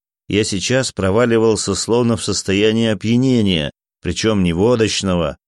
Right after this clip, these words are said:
когда вяжет разум, а иного, сходного с эффектом медовухи.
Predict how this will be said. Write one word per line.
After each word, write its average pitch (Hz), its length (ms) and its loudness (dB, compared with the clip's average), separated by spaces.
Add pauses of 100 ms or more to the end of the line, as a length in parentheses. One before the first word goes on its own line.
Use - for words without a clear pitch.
(120)
когда 90 560 0
вяжет 92 480 0
разум, 90 480 0 (140)
а 85 140 -4
иного, 90 540 -2 (240)
сходного 135 580 0
с - 100 -4
эффектом 98 580 -2
медовухи. 82 680 -4